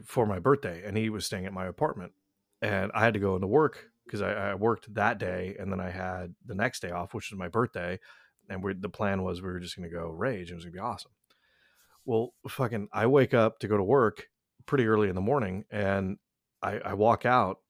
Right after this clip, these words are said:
and he's sitting on the couch, and he turn-, he, he's got the T V on. He's, like, just, like, staring at this thing, and I'm like, "Dude, what, what movie is this? I've, I don't think I've seen this movie." He goes, "No, man, this is, this is right now."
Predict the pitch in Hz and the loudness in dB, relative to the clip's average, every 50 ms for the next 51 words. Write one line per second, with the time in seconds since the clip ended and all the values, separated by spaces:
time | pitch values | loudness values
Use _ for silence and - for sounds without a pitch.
0 | _ _ _ _ _ - 107 104 101 98 101 104 117 123 113 - - 147 - 107 | _ _ _ _ _ -10 -8 -6 -6 -6 -6 -6 -6 -4 -4 -4 -4 -4 -4 -4
1 | 104 98 - - 127 123 123 110 - - 98 87 - - 113 113 110 101 113 107 | -6 -6 -6 -6 -4 -4 -4 -4 -6 -10 -14 -10 -6 -6 -6 -6 -6 -6 -6 -6
2 | 98 101 90 - 104 87 - - - 117 123 165 185 156 101 87 113 107 95 92 | -6 -8 -8 -8 -8 -8 -8 -6 -4 -2 0 0 0 -2 -4 -6 -8 -10 -10 -10
3 | 90 87 87 85 85 80 _ _ _ _ _ - 98 92 - - - - 87 - | -10 -10 -10 -10 -12 -12 _ _ _ _ _ -12 -12 -10 -10 -10 -10 -12 -12 -8
4 | - - - - 123 165 156 104 87 - 92 - - 107 87 82 82 87 95 98 | -6 -4 0 2 2 2 2 -2 -6 -8 -10 -10 -10 -10 -10 -10 -10 -8 -8 -8
5 | 90 - _ - 220 220 151 110 _ _ - _ - - _ _ _ _ _ _ | -10 -10 _ -6 -6 -4 -6 -6 _ _ -20 _ -20 -20 _ _ _ _ _ _
6 | _ _ _ _ _ _ - 104 104 127 - - - _ _ _ _ _ _ - | _ _ _ _ _ _ -6 0 2 4 4 2 0 _ _ _ _ _ _ 4
7 | 151 208 170 135 165 220 233 277 269 131 104 107 95 90 85 85 - 143 165 175 | 4 4 6 6 6 6 8 8 6 6 4 2 -4 -8 -6 -2 0 0 0 0
8 | 160 - 143 160 190 202 - 113 104 - - - 233 277 294 254 139 - - 98 | 0 -2 -2 -2 -2 -2 -2 -4 -4 -4 -2 0 0 0 2 0 0 0 -2 -4
9 | 87 90 87 90 95 95 87 - - 107 107 107 98 90 82 87 95 - _ - | -4 -6 -8 -6 -6 -6 -6 -4 -2 0 0 0 -2 -4 -8 -10 -12 -12 _ -16
10 | - - - 104 139 131 101 - - - _ _ - 104 - - 110 98 92 90 | -10 -8 -8 -6 -6 -6 -6 -6 -8 -10 _ _ -8 -6 -6 -4 -2 -2 -2 -2
11 | 92 95 90 85 80 - | -2 -4 -4 -6 -6 -10